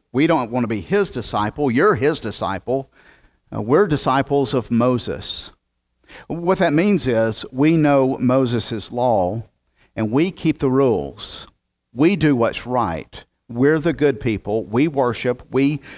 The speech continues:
um, do what Moses says. We're Moses' disciples. We don't need you. They thought they were in good standing with God. They thought they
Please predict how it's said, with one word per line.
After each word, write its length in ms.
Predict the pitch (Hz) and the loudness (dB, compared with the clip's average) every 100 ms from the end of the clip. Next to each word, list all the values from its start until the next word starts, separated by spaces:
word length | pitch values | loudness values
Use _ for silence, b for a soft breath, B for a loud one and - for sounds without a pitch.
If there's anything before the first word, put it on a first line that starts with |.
| B - | B -4
um, 380 | 117 117 117 - | 0 2 2 0
do 160 | 127 | 0
what 140 | 131 131 | 2 2
Moses 400 | 123 123 143 127 | 2 0 -2 -6
says. 420 | - 107 98 92 | -4 -4 -4 -6
We're 200 | 113 120 | -4 0
Moses' 680 | 120 117 110 110 113 107 - | 2 0 -2 -4 -4 -4 -4
disciples. 800 | 104 - 120 120 - 90 90 - - | -8 -4 -2 -2 -4 -8 -8 -14 -4
We 200 | 123 127 | 0 0
don't 280 | 117 113 | 0 -2
need 680 | - 113 147 127 92 80 104 | -4 -2 0 0 -2 -4 -12
you. 480 | - 113 101 76 98 _ _ _ _ _ _ _ _ _ _ _ _ _ _ _ _ | -8 -6 -6 -8 -14 _ _ _ _ _ _ _ _ _ _ _ _ _ _ _ _
They 160 | 143 196 | 2 2
thought 300 | 202 160 143 | 4 2 2
they 120 | 143 | 0
were 160 | 135 131 | 2 2
in 120 | 120 | 2
good 180 | 117 120 | 0 -2
standing 460 | - 120 117 110 | -2 0 2 2
with 180 | 101 101 | 0 -4
God. 500 | - 117 92 82 85 - _ _ _ | -2 -2 -2 -6 -12 -16 _ _ _
They 140 | 107 139 | 0 0
thought 720 | 135 156 170 139 - - - | 0 2 4 4 0 -8 -6
they 640 | 98 131 143 139 139 53 | 0 2 4 2 0 -4